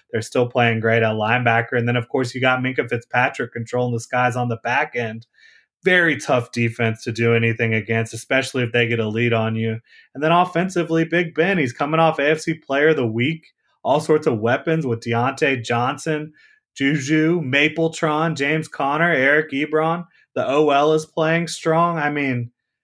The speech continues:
this is a team that does not appear to have many chinks in the armor.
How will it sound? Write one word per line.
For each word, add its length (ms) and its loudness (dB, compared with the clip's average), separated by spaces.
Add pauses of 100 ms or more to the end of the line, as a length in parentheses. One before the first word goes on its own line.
(260)
this 220 -2
is 140 0
a 100 0
team 420 0
that 160 -2
does 260 0
not 240 4
appear 340 0
to 80 4
have 240 2
many 240 2
chinks 400 -4
in 120 -4
the 100 -8
armor. 420 -6